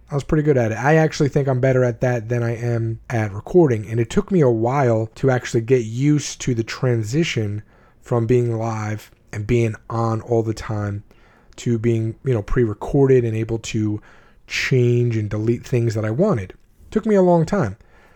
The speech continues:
But one of the things that gets in the way right out of the gate is jealousy. And, th-, and it comes in many forms, but what I'm talking about is looking at another person, seeing their numbers, seeing their community,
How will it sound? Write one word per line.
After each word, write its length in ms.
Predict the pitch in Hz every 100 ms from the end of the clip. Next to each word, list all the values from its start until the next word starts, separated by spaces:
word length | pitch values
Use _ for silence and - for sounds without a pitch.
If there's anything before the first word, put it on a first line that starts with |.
| _
But 240 | 139 131 - - -
one 240 | 156 233
of 100 | 214
the 80 | 180
things 380 | - 160 151 131
that 280 | 131 123
gets 220 | - 135 139
in 100 | 127
the 60 |
way 300 | 120 120 117
right 340 | 117 131 175 175
out 140 | 160
of 60 | 135
the 60 |
gate 460 | 120 - 120 113 - _ _ _ _ _
is 460 | - 123 120 113 - 110 113
jealousy. 600 | 123 120 104 - 90 - _ _ _ _ _ _ _ -
And, 120 | 160
th-, 100 | 233
and 80 | 214
it 60 |
comes 200 | 220 240
in 60 | 202
many 180 | 175 147
forms, 320 | - 120 117
but 140 | 120
what 140 | 123 160
I'm 80 | 175
talking 360 | 170 160 160
about 300 | 143 127 123
is 160 | 117 113
looking 340 | 127 151 185
at 120 | 160
another 320 | 131 127 127 127
person, 480 | - 117 - 113 - - -
seeing 360 | - 156 147 139
their 140 | 131
numbers, 600 | 120 120 110 95 90 - - -
seeing 360 | - - 151 147
their 140 | 139
community, 720 | 131 131 123 131 120 104 98